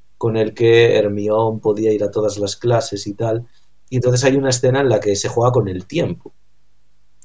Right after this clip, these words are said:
que es prácticamente una escena que llega hasta el clímax de la película, y ahí la dirección es brutal,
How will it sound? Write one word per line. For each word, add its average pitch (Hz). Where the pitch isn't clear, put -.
que 113
es 120
prácticamente 123
una 120
escena 123
que 104
llega 110
hasta 123
el 87
clímax 117
de 107
la 101
película, 117
y 117
ahí 131
la 117
dirección 110
es 202
brutal, -